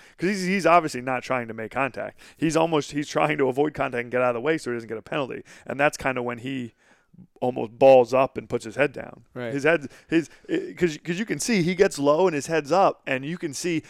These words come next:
Speaker 1: 'cause he can see the ball and you can see the receiver in front of him, and the ball's not there yet, and he's at the receiver. So he puts his head down and ducks his shoulder to try to not hit the receiver. So it's, it's,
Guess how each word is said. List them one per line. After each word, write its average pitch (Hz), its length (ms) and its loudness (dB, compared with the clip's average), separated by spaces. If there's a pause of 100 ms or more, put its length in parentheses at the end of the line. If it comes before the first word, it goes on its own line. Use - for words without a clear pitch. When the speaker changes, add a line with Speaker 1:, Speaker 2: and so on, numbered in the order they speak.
(160)
Speaker 1:
'cause 143 160 -6
he 214 80 -6
can 147 140 -4
see 190 200 -8
the 185 100 0
ball 139 380 4
and 135 160 -6
you 147 80 -8
can 131 160 -8
see 165 240 -8
the 135 100 -4
receiver 135 400 -8
in 120 80 -14
front 175 200 -2
of 113 80 -8
him, 113 180 -12 (180)
and 123 120 -10
the 131 40 -8
ball's 165 260 2
not 151 220 2
there 139 200 2
yet, 196 280 2
and 123 100 -14
he's 151 200 -4
at 131 120 0
the 127 80 -6
receiver. 120 460 -8 (260)
So 127 120 -6
he 196 100 0
puts 208 220 0
his 131 100 -4
head 175 160 0
down 131 300 2
and 180 440 -4
ducks 151 260 0
his 131 120 -6
shoulder 170 380 0
to 123 100 -4
try 139 280 -2
to 123 100 -8
not 131 340 -6
hit - 180 -8
the 120 80 -10
receiver. 123 500 -12 (600)
So 127 500 -4
it's, 127 420 -6 (240)
it's, - 300 -8